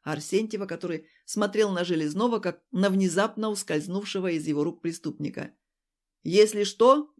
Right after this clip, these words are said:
мы вернемся», пообещал он напоследок и вышел, наконец, из комнаты.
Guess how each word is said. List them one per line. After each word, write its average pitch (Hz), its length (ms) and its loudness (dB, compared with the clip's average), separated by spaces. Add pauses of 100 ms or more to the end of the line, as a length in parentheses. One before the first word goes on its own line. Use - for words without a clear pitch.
мы 214 200 2
вернемся», 220 680 2 (280)
пообещал 170 480 -2
он 143 120 -2
напоследок 269 640 -4 (280)
и 294 120 -4
вышел, 214 400 -2
наконец, 156 480 -6
из 165 120 -10
комнаты. 123 640 -10